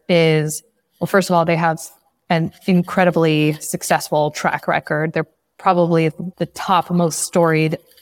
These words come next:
accelerator in U S history or globally.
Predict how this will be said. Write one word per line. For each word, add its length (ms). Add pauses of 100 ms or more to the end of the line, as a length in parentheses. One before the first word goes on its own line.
(120)
accelerator 760
in 260 (440)
U 200
S 300 (100)
history 720 (160)
or 200
globally. 680